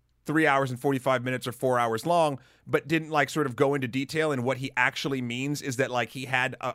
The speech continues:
a, yeah, there's a cut, but it's, like, eighty percent animatics and unfinished shit. And then people just took that as gospel, like there was some hidden finished film that Zack Snyder had that the studio was keeping from us. Um, and it was just a,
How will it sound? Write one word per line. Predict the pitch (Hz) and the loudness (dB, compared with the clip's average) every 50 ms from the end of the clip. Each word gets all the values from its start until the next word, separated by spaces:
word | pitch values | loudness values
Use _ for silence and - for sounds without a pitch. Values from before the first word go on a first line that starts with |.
| - | -6
a, | 127 127 - - | -8 -8 -8 -2
yeah, | 147 180 208 175 | 2 4 4 6
there's | 120 147 151 151 143 | 6 6 6 6 6
a | 131 113 | 2 -2
cut, | - - 180 196 160 - - - _ _ - | -2 2 2 2 2 2 -2 -10 _ _ -2
but | 147 139 | 0 0
it's, | 143 - - | 0 0 0
like, | 147 135 123 110 - - _ _ _ _ _ _ _ - | 0 0 0 0 -4 -12 _ _ _ _ _ _ _ -4
eighty | 160 156 160 165 165 | -2 -2 0 -2 -2
percent | 151 - 156 151 - - 170 151 147 - - | 0 2 2 2 2 4 4 4 4 2 0
animatics | - 147 147 139 131 123 123 127 135 139 131 - - - - - - | 0 0 2 2 2 2 2 2 4 2 2 0 -4 -6 -8 -6 -4
and | 139 127 131 139 | -6 -4 -2 0
unfinished | 139 139 127 - - 135 127 120 - - - - | -2 -2 0 0 0 0 0 -2 -4 -8 -10 -10
shit. | - - - 151 123 101 - _ _ _ - _ - | -6 -2 0 0 0 0 -4 _ _ _ -18 _ -4
And | 151 147 147 151 | -2 0 0 0
then | 147 143 131 | -2 -2 -4
people | 143 175 175 - 180 156 | -8 -8 -4 -2 -2 -2
just | 156 139 - - | -2 -4 -4 -2
took | 175 170 - - | -4 -2 0 0
that | 151 139 | 0 0
as | 131 123 - | 0 0 0
gospel, | - 139 139 143 - - - 127 | 0 2 2 0 -2 -4 -4 -2
like | 113 120 113 - - | -2 -2 -2 -2 -2
there | 120 113 | -4 -4
was | 117 113 | -4 -4
some | - - 156 139 135 131 | -4 0 0 0 0 -2
hidden | 127 - - 139 139 131 139 139 131 | -4 -6 -4 -2 -2 -2 -2 -6 -8
finished | - - - - 147 135 135 127 - - - | -10 -8 -4 -2 0 0 0 -2 -4 -6 -10
film | - - - 143 139 131 120 113 | -6 -2 0 2 2 2 2 0
that | 113 120 117 110 | -2 -4 -4 -2
Zack | 120 131 131 123 | 0 0 0 -2
Snyder | - - 131 127 127 120 120 | -2 -4 -2 -2 0 0 0
had | 117 123 131 127 123 117 | 2 2 2 2 2 0
that | 117 92 | -4 -6
the | 117 110 | -6 -6
studio | - - - - - 233 214 185 165 143 135 123 | -6 -6 -6 -4 -2 -2 0 0 0 0 0 0
was | 113 107 110 - - | 0 -2 -4 -8 -12
keeping | - - - 202 196 139 143 127 113 | -12 -8 -6 -6 -4 -4 -4 -6 -4
from | - - 120 113 104 | -2 0 0 0 0
us. | 98 90 90 - - - _ - - - - - _ _ - | -2 -6 -8 -10 -14 -18 _ -20 -20 -20 -20 -20 _ _ 0
Um, | 147 139 139 131 127 127 123 123 127 127 - _ _ - | 2 4 4 4 4 2 0 -2 -4 -8 -10 _ _ 0
and | 156 156 156 | 0 0 0
it | 156 156 | 2 2
was | 160 151 131 | 2 2 2
just | 165 156 - - | 2 0 2 2
a, | 147 143 | 2 2